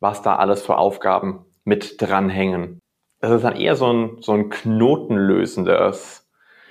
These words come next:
Gefühl, was damit auch kommt. Weil wenn man's mal klar vor Augen hat, dann kann man halt, ne, klar mal anfangen,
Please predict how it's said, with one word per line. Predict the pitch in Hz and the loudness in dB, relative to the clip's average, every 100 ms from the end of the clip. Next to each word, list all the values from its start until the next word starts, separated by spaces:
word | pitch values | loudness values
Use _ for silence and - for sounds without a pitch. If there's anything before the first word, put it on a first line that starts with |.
| _ - | _ -8
Gefühl, | - - 110 101 | -8 0 4 4
was | 98 - | 2 0
damit | 92 95 | -2 0
auch | - 95 | 0 -2
kommt. | - 95 92 - _ _ _ _ _ | 0 -2 -2 -12 _ _ _ _ _
Weil | - 98 | 0 2
wenn | |
man's | 110 110 | 0 0
mal | 101 | -2
klar | - 107 | 0 0
vor | - 98 | 2 2
Augen | 117 143 107 | 0 0 -4
hat, | 113 - _ _ | -4 -8 _ _
dann | 101 | -4
kann | 98 - | -2 -2
man | 107 104 | 0 0
halt, | 104 107 - - _ | 0 -2 -4 -16 _
ne, | - 117 | -4 -4
klar | 120 - 101 | -2 -2 0
mal | 104 98 | 2 0
anfangen, | 98 107 110 110 110 | -2 -2 -2 -2 -6